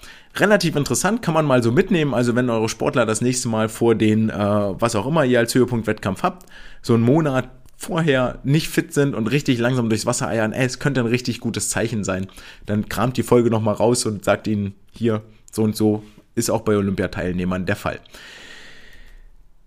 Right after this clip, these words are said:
Kommen wir zum Thema Krafttraining. Auch das, äh, noch wahnsinnig, äh, interessant, auch wenn wir das jetzt hier ein bisschen schneller abhaken. Und zwar haben sie dort insgesamt nur drei Messpunkte gehabt. In der Summe bleibt eigentlich festzustellen, dass er sich durch das Krafttraining in allen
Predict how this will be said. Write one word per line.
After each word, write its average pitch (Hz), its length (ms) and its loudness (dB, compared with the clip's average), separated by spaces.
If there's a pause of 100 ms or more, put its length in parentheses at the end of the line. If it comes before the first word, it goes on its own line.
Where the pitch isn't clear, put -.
(420)
Kommen 214 160 4
wir 220 100 2
zum 190 140 4
Thema 175 240 4
Krafttraining. 175 680 0
Auch - 140 -2
das, - 240 0
äh, 123 200 -2
noch 139 280 2
wahnsinnig, 135 680 0
äh, 123 240 2
interessant, 123 600 -2
auch 117 140 -2
wenn 127 120 0
wir 120 60 2
das 110 140 -4
jetzt - 140 -8
hier 120 100 0
ein 110 80 0
bisschen 104 220 -4
schneller 147 500 0
abhaken. 120 460 -4
Und 110 120 -2
zwar 110 220 0
haben 117 140 0
sie 104 100 -2
dort 110 200 2
insgesamt 120 420 -2
nur 110 80 2
drei 110 260 0
Messpunkte 131 640 2
gehabt. - 420 -2 (760)
In 147 140 2
der 151 120 6
Summe 147 200 4
bleibt 123 280 4
eigentlich 123 240 0
festzustellen, 123 500 0
dass 113 120 0
er 110 100 0
sich 104 180 -4
durch 196 200 4
das - 200 -4
Krafttraining 131 560 0
in - 160 -2
allen 160 400 0